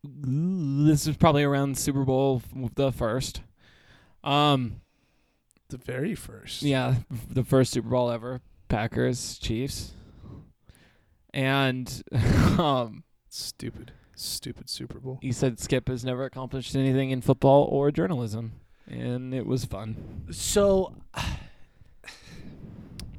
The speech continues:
Speaker 1: Don't
Speaker 2: the
Speaker 1: watch
Speaker 2: Jets
Speaker 1: Day
Speaker 2: didn't
Speaker 1: Team.
Speaker 2: sign Dante Hightower.
Speaker 1: Yeah? What are they doing? What's, what's the deal now? They traded for
Speaker 2: They don't
Speaker 1: somebody
Speaker 2: wanna use
Speaker 1: bad,
Speaker 2: the
Speaker 1: right?
Speaker 2: R word.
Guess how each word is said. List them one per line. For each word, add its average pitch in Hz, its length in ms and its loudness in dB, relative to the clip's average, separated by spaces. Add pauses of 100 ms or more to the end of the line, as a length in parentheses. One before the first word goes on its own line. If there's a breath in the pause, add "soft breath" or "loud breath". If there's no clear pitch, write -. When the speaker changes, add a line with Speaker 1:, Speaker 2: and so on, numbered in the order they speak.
(500)
Speaker 1:
Don't 123 160 4
Speaker 2:
the - 40 2
Speaker 1:
watch 110 140 2
Speaker 2:
Jets 214 300 6
Speaker 1:
Day 226 140 2
Speaker 2:
didn't 196 160 -4
Speaker 1:
Team. - 20 -6
Speaker 2:
sign 175 400 0
Dante 160 400 2
Hightower. 127 640 -2 (1500 loud breath)
Speaker 1:
Yeah? 135 340 0 (640 soft breath)
What 190 160 -2
are 247 60 4
they 240 160 4
doing? 160 480 4
What's, 151 400 -4
what's 156 300 2
the 190 160 0
deal 196 280 6
now? 233 440 4 (320)
They 175 100 -2
traded 220 320 0
for 220 80 8
Speaker 2:
They - 80 6
don't 220 120 12
Speaker 1:
somebody 202 160 12
Speaker 2:
wanna 196 80 8
use - 40 10
Speaker 1:
bad, 180 380 12
Speaker 2:
the 143 40 8
Speaker 1:
right? 151 200 10
Speaker 2:
R 151 60 4
word. 117 360 -4